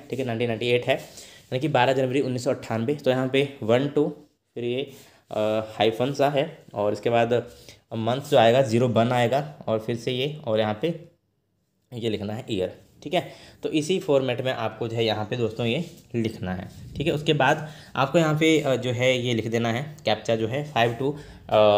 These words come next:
स्मॉल में होगा तो स्मॉल में लिखना है, कैपिटल में लिखा होगा तो कैपिटल में लिखना है। ठीक है, उसके बाद यहाँ पे लॉगिन कर लेना है, आपका एडमिट कार्ड आपको शो हो जाएगा।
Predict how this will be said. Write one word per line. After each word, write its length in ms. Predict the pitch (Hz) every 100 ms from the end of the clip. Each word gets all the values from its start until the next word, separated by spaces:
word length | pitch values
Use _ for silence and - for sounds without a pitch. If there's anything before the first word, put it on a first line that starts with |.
| 104
स्मॉल 380 | 107 123 120 131
में 120 | 131
होगा 240 | 131 120 117
तो 120 | 123
स्मॉल 340 | 120 107 113
में 80 | 127
लिखना 240 | 131 123 135
है, 100 | 147
कैपिटल 320 | 113 - 117
में 80 | 120
लिखा 180 | 110 -
होगा 140 | 107
तो 120 | 113
कैपिटल 320 | 147 98 - 98
में 120 | 95
लिखना 260 | 92 101
है। 140 | 95 92 - - - _
ठीक 100 | 135
है, 120 | 151 139
उसके 220 | - 139
बाद 260 | 127 127
यहाँ 240 | 123 110 110
पे 180 | 139 151 - -
लॉगिन 320 | 117 123 131
कर 140 | 131 131
लेना 200 | 120 123
है, 160 | 147
आपका 300 | - 110 -
एडमिट 220 | 107 104 104
कार्ड 160 | 104
आपको 240 | 104 - 113
शो 200 | - 101
हो 180 | 101
जाएगा। 340 | 98 92 98